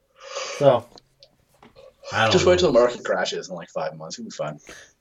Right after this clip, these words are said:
Speaker 1: Yeah, as long as I cash out these A M C shares before
Speaker 2: Oh my
Speaker 1: it
Speaker 2: goodness.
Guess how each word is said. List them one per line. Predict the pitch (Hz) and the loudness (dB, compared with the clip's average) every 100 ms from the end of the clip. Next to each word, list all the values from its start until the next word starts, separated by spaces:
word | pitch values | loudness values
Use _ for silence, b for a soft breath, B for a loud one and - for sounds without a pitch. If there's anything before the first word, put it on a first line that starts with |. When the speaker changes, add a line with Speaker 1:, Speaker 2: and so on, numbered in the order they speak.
| - | 2
Speaker 1:
Yeah, | 135 131 - | 8 8 6
as | 123 117 | 2 2
long | 135 147 170 175 | 6 6 6 2
as | 147 | 2
I | 131 | 2
cash | - - 131 131 123 | 0 0 4 4 4
out | 123 110 104 98 | 2 2 2 -2
these | 107 90 | -4 -4
A | 101 107 | -2 -2
M | 101 | -4
C | - 113 110 | -6 -6 -6
shares | - 98 104 104 - _ _ _ _ _ _ _ _ | -6 -8 -8 -10 -14 _ _ _ _ _ _ _ _
before | - 101 - - - | -8 -8 -8 -10 -2
Speaker 2:
Oh | 107 | 0
my | 104 | 0
Speaker 1:
it | 95 | -2
Speaker 2:
goodness. | 85 73 - - - - - - | -2 -2 -2 -6 -4 -4 -6 -10